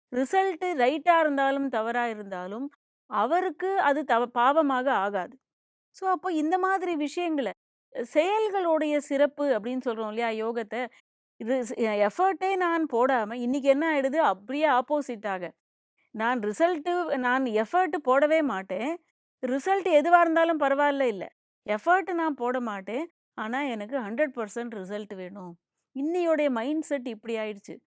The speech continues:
அதனால, நாம கர்ம-, கர்ம க்ஷேத்திரத்துல கர்மங்கள் செய்யும் பொழுது, நான் என்னுடைய தரப்பிலிருந்து என்னுடைய எஃபெக்ட்-, எஃபர்ட்,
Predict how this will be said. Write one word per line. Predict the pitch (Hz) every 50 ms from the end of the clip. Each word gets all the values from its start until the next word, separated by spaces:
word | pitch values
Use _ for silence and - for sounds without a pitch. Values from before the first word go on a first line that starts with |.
| _ _ _ _ _
அதனால, | 202 214 226 247 240 226 202 190 180 180 226 302 320
நாம | 277 247 247 277 311 311 311 330 330 339 339 330 320 - _ _ 254
கர்ம-, | 247 262 294 320 311 -
கர்ம | - - 277 311 339 381 392
க்ஷேத்திரத்துல | - - - 285 285 285 - 311 294 269 - 285 247 196 185 - _ _ _ _ _ _ 233
கர்மங்கள் | 226 262 285 311 320 302 285 277 262
செய்யும் | 233 - 226 220 226 233 226 214
பொழுது, | 202 190 170 180 196 226 294 349 - _ _ _ _ _ _
நான் | - 220 247 302 359 381
என்னுடைய | 359 269 220 220 226 269 320 370 415 403 403 392 381 302 330
தரப்பிலிருந்து | 311 311 311 311 311 294 277 277 269 277 277
என்னுடைய | 302 269 240 240 247 247 247 247 240 226
எஃபெக்ட்-, | 214 - 254 254 226 _ - 262 - - - - 220 220
எஃபர்ட், | 220 - - 294 294 269 - 247 277 339